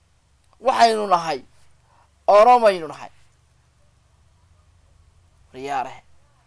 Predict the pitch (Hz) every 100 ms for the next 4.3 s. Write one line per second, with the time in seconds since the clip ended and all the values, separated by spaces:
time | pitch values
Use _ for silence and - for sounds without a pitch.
0 | _ _ _ _ 143 151 160 165 156 151
1 | 196 185 156 190 170 180 175 151 - -
2 | 185 175 170 175 220 196 170 220 208 165
3 | 151 233 190 156 127 120 _ _ - 147
4 | 151 170 123